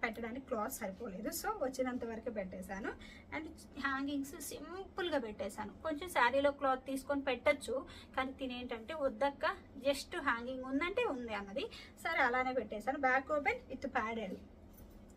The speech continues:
ఇది సైజ్ చాలా పెద్దదండి. సైజ్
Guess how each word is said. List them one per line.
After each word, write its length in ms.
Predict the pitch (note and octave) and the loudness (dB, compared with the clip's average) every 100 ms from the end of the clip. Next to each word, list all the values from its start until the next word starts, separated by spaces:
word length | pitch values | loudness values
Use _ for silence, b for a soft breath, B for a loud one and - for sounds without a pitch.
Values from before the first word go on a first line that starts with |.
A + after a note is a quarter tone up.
| A#3 | -2
ఇది 100 | D4 - | 0 0
సైజ్ 220 | A#3 B3+ - | 0 0 2
చాలా 200 | G#3 G#3+ A3+ | 2 2 -2
పెద్దదండి. 520 | G3+ A3 A3+ G#3+ B3 - B B B - C4+ | -4 -6 -6 -4 -6 -6 B B B 0 2
సైజ్ 280 | A#3+ B3+ | 4 0